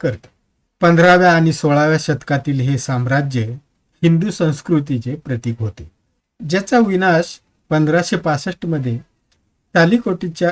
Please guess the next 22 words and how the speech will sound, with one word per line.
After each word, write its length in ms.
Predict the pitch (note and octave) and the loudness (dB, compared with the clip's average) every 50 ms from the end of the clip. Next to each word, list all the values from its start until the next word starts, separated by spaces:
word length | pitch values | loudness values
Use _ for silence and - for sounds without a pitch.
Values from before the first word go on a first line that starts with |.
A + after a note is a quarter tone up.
| E3+ E3+ | -2 -2
युद्धानंतर 680 | D3+ C3+ B2+ B2+ C#3+ C#3+ C#3+ C3+ C3 B2+ - D#3 E3 | -4 -4 -2 0 0 0 0 0 -2 -4 -4 -6 -6
झाला. 320 | G3 G3 F3 D3+ A2+ F#2 E2+ - _ _ _ _ _ _ _ - | -4 -4 -4 -4 -4 -6 -10 -16 _ _ _ _ _ _ _ 0
हम्पीसोबतच 1000 | F3 G3+ A3+ A3+ D#4+ C#4 - - B3 A3+ A3 A3+ A3 - F3+ E3+ F3 - - - _ _ _ _ _ _ _ D3+ | 2 2 4 4 4 2 4 4 4 4 6 4 4 4 4 2 2 0 -6 -18 _ _ _ _ _ _ _ 0
बदामी, 560 | C#3 D#3+ E3 D#3+ E3 D#3+ D#3 D#3 D3+ D3+ D3+ - _ _ _ - | 2 4 6 6 6 6 6 4 4 2 -2 -6 _ _ _ -2
ऐहोळे 500 | D#3 D#3 E3+ F3 F3 E3+ D#3+ D3+ D3 C#3+ D3 - | 2 4 6 8 8 8 6 6 4 2 -2 -2
आणि 340 | - D#3 E3 E3 D#3+ D3 C#3+ D#3 - _ _ _ _ _ _ _ _ _ _ _ _ _ _ _ _ _ _ _ - | 0 2 4 4 4 4 2 0 -6 _ _ _ _ _ _ _ _ _ _ _ _ _ _ _ _ _ _ _ -2
पट्टदकल 720 | A#3 F3 - _ - A#3 A3+ - - - F3 D#3 C#3+ C#3+ D3+ - _ _ _ _ _ _ _ | -2 -2 0 _ 4 4 4 4 2 0 2 4 4 2 0 -2 _ _ _ _ _ _ _
ही 120 | F#3+ G#3 A3+ | -2 -2 -2
ठिकाणे 440 | - G3+ E3+ E3 E3 D#3+ D#3 E3 E3+ - _ _ - | 0 -2 0 2 2 2 2 0 -2 -4 _ _ -4
चालुक्य 420 | - D3+ D3 D#3 F#3+ G#3 - G#3 | -2 0 2 2 0 0 -2 -4
काळातील 520 | E3+ - C#3+ C3+ C3 C3 B2 - C#3 C3 D3 - _ _ _ _ _ - | -2 -2 -2 -2 0 -2 -4 -4 -4 -6 -6 -8 _ _ _ _ _ -4
मंदिर 460 | C3 C#3 D3+ E3 F3 F3 A3+ A#3+ A#3+ | -2 0 2 2 4 4 4 2 2
स्थापत्य 640 | - - - F3+ D3+ C#3+ - E3 E3+ E3 - F#3 F3 | 0 -4 -4 -2 -2 -2 0 -2 -2 -2 -2 -6 -4
कलेचा 760 | - D#3+ C#3+ C#3 C3+ C3 B2 - D3+ C#3 A#2+ G#2 A2 C3 E3 - _ _ _ _ _ _ _ _ - | -2 -2 0 0 0 -2 -2 -2 -2 -2 -2 -2 -6 -8 -12 -16 _ _ _ _ _ _ _ _ -4
उगम 400 | D#3 D3 D#3+ E3 G3 A#3 B3+ A#3+ | -2 0 0 2 4 4 4 4
आणि 260 | A3+ G#3 G#3 G3+ G3+ | 4 2 -2 -4 -4
विकास 440 | G3+ G3 F3+ - - F3+ F#3 - - - | -4 -4 -4 0 0 -2 -2 -2 -6 -6
समजून 340 | - E3 D3+ D3 D3 F3 G#3+ | -2 -2 0 0 0 -2 -2
घेण्यासाठी 560 | G#3 F3+ F3 E3+ E3 D#3 - E3 C3 - D3 C#3 - - | 0 0 0 0 0 -2 -2 -6 -6 -6 -10 -14 -14 -12
अत्यंत 400 | E3 E3 - A3+ A3 A#3 A3+ - | -12 -10 -6 -2 -2 -2 -2 -2
महत्त्वाची 520 | F#3+ E3+ D3 C#3 - - B2 A#2 A2 - A2+ | -4 -4 -4 -4 -4 -4 -6 -8 -6 -8 -12
आहेत. 420 | G2+ - - _ _ _ - - | -12 -12 -16 _ _ _ -20 -20